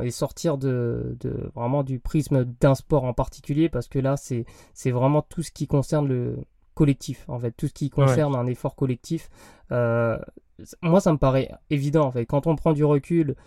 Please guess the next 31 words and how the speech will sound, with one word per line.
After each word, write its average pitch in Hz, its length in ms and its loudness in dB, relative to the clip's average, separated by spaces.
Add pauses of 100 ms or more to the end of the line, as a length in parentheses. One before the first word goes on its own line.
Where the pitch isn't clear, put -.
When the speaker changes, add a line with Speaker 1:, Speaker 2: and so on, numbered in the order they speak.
(380)
Speaker 1:
euh, 123 160 0
sur 143 240 0
la 139 100 6
chose, 170 440 0 (280)
ça - 220 -2
paraît 151 340 2
évident 151 560 2
que, 135 400 0 (420)
que 143 120 0
pour 123 400 -2 (400)
aller 135 320 2
loin, 156 340 2
pour 143 180 -6
faire 151 300 0
des 135 140 -2
choses, 175 460 -2 (500)
tu 151 100 -2
ne 143 60 4
peux 147 100 4
pas 175 140 4
avoir 156 240 2
les 131 100 2
mêmes 139 240 4
compétences. 139 680 -2
C'est, 135 280 0
c'est 147 180 0
inutile, 160 440 2
par 131 160 0
exemple, 156 380 0 (400)
euh, 117 340 0
d'avoir 135 540 2